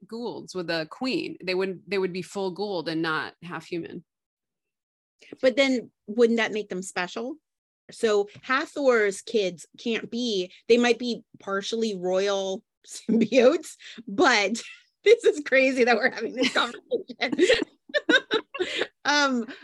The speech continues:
Speaker 2: but they could never be at the same level as Apophis's symbiotes because he's mating with another Goa'uld, like the Go-, Goa'uld mother. So, like, Hathor's kids would never be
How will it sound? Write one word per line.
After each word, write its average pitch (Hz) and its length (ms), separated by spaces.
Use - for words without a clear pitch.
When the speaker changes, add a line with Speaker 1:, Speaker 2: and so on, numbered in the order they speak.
Speaker 2:
but 262 520
they 262 120
could 233 180
never 262 360
be 254 440
at 202 140
the 196 80
same 220 400
level 196 380
as 175 200
Apophis's 165 960
symbiotes 160 680
because 170 320
he's 247 320
mating 185 420
with 160 280
another 196 680
Goa'uld, 165 720
like 175 180
the 175 60
Go-, 170 400
Goa'uld 185 400
mother. 185 540
So, 180 380
like, 165 260
Hathor's 247 640
kids 214 380
would 170 140
never 180 400
be 170 540